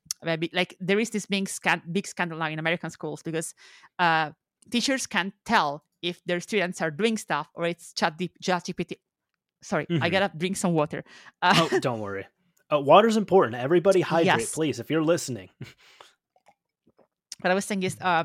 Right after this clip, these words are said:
Speaker 1: there is this huge scan-, scandal, uh, you can Google that, where, uh, professors can tell if an essay is written by their students or by Chat G P T. And there are paid services to check that now, which is <laughs> nuts.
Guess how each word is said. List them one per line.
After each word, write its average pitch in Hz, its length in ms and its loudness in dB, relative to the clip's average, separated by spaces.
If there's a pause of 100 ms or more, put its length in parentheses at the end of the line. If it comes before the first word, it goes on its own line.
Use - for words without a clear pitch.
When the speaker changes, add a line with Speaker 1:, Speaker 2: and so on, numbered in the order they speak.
Speaker 1:
there 190 120 -4
is 247 80 -2
this 247 140 -6
huge 202 200 -4
scan-, 156 360 -8
scandal, 147 380 -8 (140)
uh, 170 140 -6
you 165 160 -6
can 180 100 -6
Google 165 240 -4
that, 147 220 -6 (720)
where, 185 420 -2
uh, 165 340 0 (120)
professors 202 520 0
can 165 260 -8 (200)
tell 160 400 0 (400)
if 165 320 -6
an 165 140 0
essay 190 320 -2
is 170 120 -10
written 165 300 -10
by 160 220 -4
their 156 100 -8
students 190 640 -4
or 185 200 -2
by 156 200 -4
Chat 165 180 -8
G 160 100 -8
P 196 120 -6
T. 240 200 -4 (680)
And 190 260 2
there 208 200 0
are 196 160 2 (240)
paid 262 340 -2
services 185 560 -2
to - 100 -12
check - 300 -6
that - 180 -18
now, 143 280 -16 (280)
which - 120 -6
is - 140 -2 (100)
<laughs> 185 80 -10
nuts. - 500 -4